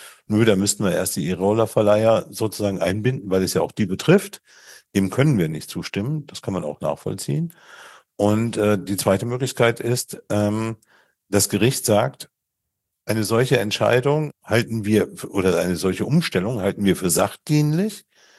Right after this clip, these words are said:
Und, äh, wir beschließen, es ist sachdienlich, dann ist eine solche Umstellung auch möglich. Dann hat sich das Gericht zurückgezogen und hat gesagt, nein, wir halten es nicht für sachdienlich. In diesem Fall,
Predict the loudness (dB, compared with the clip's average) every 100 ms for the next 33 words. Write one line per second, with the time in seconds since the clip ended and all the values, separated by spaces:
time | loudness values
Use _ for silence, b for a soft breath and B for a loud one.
0 | b b b b b -2 2 2 0 2
1 | 4 4 0 -8 2 4 6 4 2 0
2 | 0 -2 -8 -2 0 4 4 2 2 -2
3 | -2 -8 -4 -2 -2 -4 -6 -8 _ -2
4 | 0 0 -2 0 0 2 2 2 -2 -2
5 | -4 -4 0 2 0 0 -2 -2 -8 -10
6 | -14 -20 _ b b b b b b b
7 | b 0 0 -2 -4 -4 -4 -4 -6 -6
8 | -6 -4 -2 2 2 2 -2 -4 -6 -4
9 | -4 -4 -4 -2 -2 -2 -4 -10 -4 -4
10 | -6 -10 -8 -8 -10 -16 -12 -12 -12 -14
11 | -18 -20 _ _ _ _ -2 2 4 4
12 | 2 0 -2 -2 -2